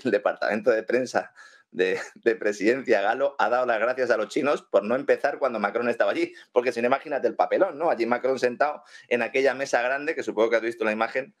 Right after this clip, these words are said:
en esa mesa en la cual están Úrsula y Macron, desde luego, si tenía alguno el covid, no se lo han, no se lo han contagiado entre ellos porque había realmente, eh, muchos metros de distancia entre, entre unos y, y otros, ¿no? Y luego el concepto ese de autonomía estratégica para Europa,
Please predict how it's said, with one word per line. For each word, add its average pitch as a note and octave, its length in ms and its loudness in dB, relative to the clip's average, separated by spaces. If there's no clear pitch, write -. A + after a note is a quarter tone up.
en G2 360 -2
esa G2+ 220 -2
mesa A2 400 -4
en F2+ 120 -8
la F#2 100 -2
cual G2+ 180 2
están G#2+ 280 0
Úrsula G#2+ 460 0
y G#2 40 -4
Macron, G#2+ 400 -2
desde G2+ 220 2
luego, A2 220 2
si A#2 120 -10
tenía G#2 240 -2
alguno A2+ 260 0
el A2 80 -2
covid, A2 200 0
no A2 140 -4
se G2 100 -12
lo F#2 100 2
han, F2 240 -6
no F#2+ 120 -10
se - 100 -16
lo G#2 60 -2
han G2+ 60 -6
contagiado G#2 460 0
entre G#2 220 0
ellos A#2 200 0
porque F2 200 -2
había F#2+ 300 2
realmente, G2+ 880 0
eh, F2+ 40 0
muchos G#2 340 0
metros G2+ 300 0
de F#2+ 60 2
distancia F#2+ 460 0
entre, D#2+ 420 -4
entre E2+ 240 -8
unos E2 280 -6
y, D2+ 260 -12
y F2 100 -2
otros, - 280 -4
¿no? - 200 -18
Y A#2 100 2
luego D#3+ 220 2
el F3 100 -8
concepto D#3 420 0
ese E3+ 140 0
de B2+ 80 2
autonomía A2 380 0
estratégica A#2 600 -2
para D#2+ 160 0
Europa, - 420 0